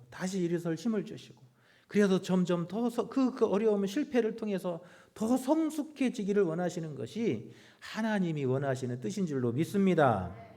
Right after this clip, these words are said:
할렐루야. 그래서 오늘 이 성숙이 뭐냐 하는 이야기를 이 도피성의 이야기를 통해서 우리가 발견하게 됩니다. 그래서 하나님은 우리가 좀 더 성숙하기를 바라세요.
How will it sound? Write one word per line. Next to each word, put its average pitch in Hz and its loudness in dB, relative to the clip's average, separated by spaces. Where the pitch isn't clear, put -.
할렐루야. 208 8
그래서 247 6
오늘 190 6
이 156 0
성숙이 285 2
뭐냐 127 0
하는 104 -4
이야기를 123 -2
이 127 -6
도피성의 165 -2
이야기를 131 -2
통해서 135 -6
우리가 104 -6
발견하게 95 -6
됩니다. 113 -6
그래서 220 -4
하나님은 214 2
우리가 220 2
좀 202 0
더 190 4
성숙하기를 185 -2
바라세요. - -18